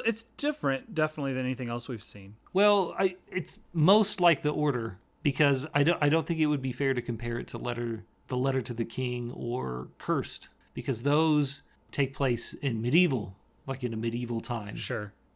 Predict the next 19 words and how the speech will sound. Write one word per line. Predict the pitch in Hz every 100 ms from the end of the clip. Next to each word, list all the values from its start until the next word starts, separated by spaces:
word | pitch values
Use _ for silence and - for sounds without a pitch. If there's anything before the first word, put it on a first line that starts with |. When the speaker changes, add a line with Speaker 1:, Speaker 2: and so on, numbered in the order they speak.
| -
Speaker 2:
Whereas | 127 117
this | - 135 -
is | 113
a |
modern | 113 135 143 127 117
setting | - 131 113 104 101 -
with | 120 - _ _ -
not | 135 131
necessarily | 131 117 - 117 117 113
modern | 113 113 107 104
stories | 104 - 123 113 107 104 113 - _
being | 131 117
told, | - 107 117 - _ -
or | 165
at | 160
least | 139
the, | 143 135
uh, | 120 104 - _ _ -
the, | 127 120